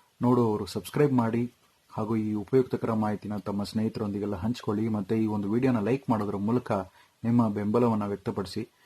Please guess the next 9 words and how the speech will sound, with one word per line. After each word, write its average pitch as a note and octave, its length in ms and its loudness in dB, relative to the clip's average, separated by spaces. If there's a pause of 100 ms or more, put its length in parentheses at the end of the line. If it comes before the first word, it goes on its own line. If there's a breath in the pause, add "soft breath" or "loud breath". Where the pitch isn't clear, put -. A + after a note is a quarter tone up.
(240 soft breath)
ನೀವು G#2 100 -2
ಎಷ್ಟು A2+ 560 0
ಪ್ರಮಾಣದಲ್ಲಿ A#2 500 4
ಲೈಕ್ G#2 280 0
ಮಾಡ್ತೀರೋ A2+ 280 0
ಅಷ್ಟು G#2 200 -4
ಜನಕ್ಕೆ G#2 500 0 (420 soft breath)
YouTube A#2+ 400 4
ಅಲ್ಗಾರಿದಮ್ A2 500 2